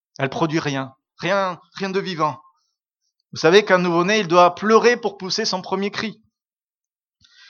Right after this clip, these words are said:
Et parce que, euh, c'est seulement de cette façon que ses poumons peuvent s'ouvrir et s-, augmenter. Il y a un docteur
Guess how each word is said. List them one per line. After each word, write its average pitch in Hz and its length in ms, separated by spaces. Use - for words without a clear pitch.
Et 170 140
parce 175 280
que, 208 100
euh, 165 380
c'est - 180
seulement 180 400
de 175 80
cette 175 220
façon 214 340
que 180 140
ses 175 120
poumons 196 300
peuvent 185 180
s'ouvrir 226 680
et 170 80
s-, - 240
augmenter. 202 640
Il 143 60
y - 20
a 170 60
un 180 60
docteur 190 580